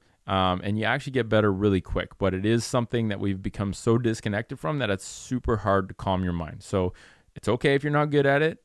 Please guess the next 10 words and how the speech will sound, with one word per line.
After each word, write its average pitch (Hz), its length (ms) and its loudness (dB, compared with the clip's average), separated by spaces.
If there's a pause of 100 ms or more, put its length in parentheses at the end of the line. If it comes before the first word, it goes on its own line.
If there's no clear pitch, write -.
(100)
You 95 140 -2
will 110 180 2
get 135 200 2
better. 131 260 6
You 120 140 -2
just 113 180 -10
have 127 200 -8
to - 60 -16
be 135 120 -6
consistent, - 580 -8